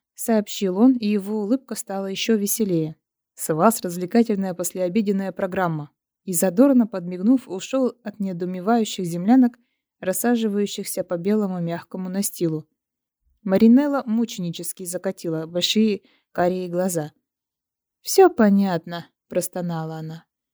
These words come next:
"Снова моего стриптиза захотел. Пусть обломается наглая монаршеская морда". Уперев руки в бока, встала на защиту чести соотечественниц. "Если ему так голого тела не хватает,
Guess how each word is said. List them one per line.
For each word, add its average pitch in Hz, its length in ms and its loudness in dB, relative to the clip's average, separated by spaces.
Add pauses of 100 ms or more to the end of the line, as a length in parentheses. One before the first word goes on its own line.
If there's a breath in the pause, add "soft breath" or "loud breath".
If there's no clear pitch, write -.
(100)
"Снова 233 400 8
моего 180 380 -4
стриптиза 170 540 -8
захотел. 165 560 -6 (800)
Пусть 220 260 6
обломается 208 720 2
наглая 190 440 -2
монаршеская 202 720 -4
морда". 175 440 2 (400)
Уперев 196 520 2
руки 208 380 -4
в 165 60 -6
бока, 175 340 -2
встала 196 500 4
на 170 140 -2
защиту 180 540 -4
чести 240 340 0
соотечественниц. 170 1080 -6 (380)
"Если 196 280 0
ему 202 160 4
так 185 240 -2
голого 180 400 2
тела 240 280 2
не 185 120 -2
хватает, 175 480 -4